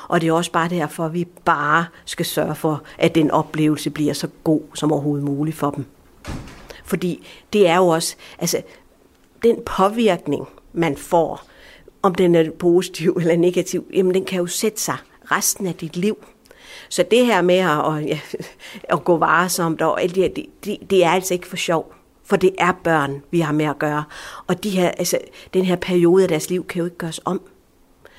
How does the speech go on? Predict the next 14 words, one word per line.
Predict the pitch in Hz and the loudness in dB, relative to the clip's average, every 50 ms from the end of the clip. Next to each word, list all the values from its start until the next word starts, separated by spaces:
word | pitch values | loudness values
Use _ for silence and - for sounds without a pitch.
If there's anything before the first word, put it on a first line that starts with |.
| - - - - | -20 -20 -16 -8
Så | - - 190 | -4 -2 0
den | 175 208 214 214 - | 4 4 4 4 4
der, | 220 220 196 | 2 2 2
hvis | 170 180 175 - | 2 0 0 0
man | 180 170 | -2 0
hele | 170 190 202 208 | 0 0 -2 -4
tiden | 202 - 214 190 180 170 | -4 -4 -2 -2 -2 -2
forestiller | - - 170 185 208 208 - - 180 156 143 113 | 0 2 2 2 2 0 -2 -2 -2 -2 -2 -4
sig, | - - - 139 143 - - 175 - - | -4 -4 -6 -6 -6 -4 -6 -6 -8 -8
<laughs> | - - - - - | -14 -14 -12 -8 -6
at | 151 151 | -2 0
man | 160 156 165 | 2 2 4
egentlig | 185 180 - 139 156 | 2 2 0 -2 -4
har | 151 - - 190 175 160 - - | -4 -4 -4 -2 -2 -2 -4 -6